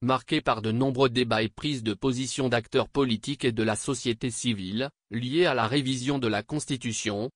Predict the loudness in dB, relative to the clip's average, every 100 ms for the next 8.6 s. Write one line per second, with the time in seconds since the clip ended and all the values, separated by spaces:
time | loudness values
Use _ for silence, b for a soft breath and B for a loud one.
0 | _ -2 0 2 2 4 2 2 0 2
1 | 4 4 4 2 0 2 0 0 0 0
2 | 0 -2 0 0 4 2 2 -2 0 2
3 | 4 4 4 0 0 -2 -2 -2 0 0
4 | 4 2 4 4 4 0 -6 -2 2 4
5 | 4 2 0 -4 -4 -4 -4 -2 -2 0
6 | 0 2 0 2 0 0 0 0 2 2
7 | 2 2 4 4 2 0 0 -2 0 0
8 | 0 0 -4 -2 -4 -4